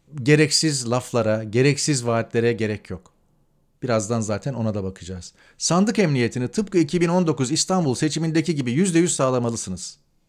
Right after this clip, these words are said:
Ankara'da sadece yüzde elli, elli beş sağlanmış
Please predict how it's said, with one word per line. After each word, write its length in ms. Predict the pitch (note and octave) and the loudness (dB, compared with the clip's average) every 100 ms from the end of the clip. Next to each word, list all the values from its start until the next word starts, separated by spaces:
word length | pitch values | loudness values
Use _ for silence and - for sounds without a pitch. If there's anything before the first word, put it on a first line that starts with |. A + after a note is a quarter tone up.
| _ _ _ _ _ _ _ _ _ _ _ _ | _ _ _ _ _ _ _ _ _ _ _ _
Ankara'da 500 | C3+ F3+ A3 G3 C#3 | 0 0 0 0 0
sadece 300 | - E3 F3 | 0 0 0
yüzde 300 | C3 A2+ B2+ | 0 0 0
elli, 240 | B2 B2 A#2+ | 0 0 0
elli 240 | A#2+ A#2+ B2+ | 0 2 0
beş 140 | D#3 | 0
sağlanmış 680 | - G#2+ G#2+ A#2+ F3 - | 0 0 0 0 -2 -4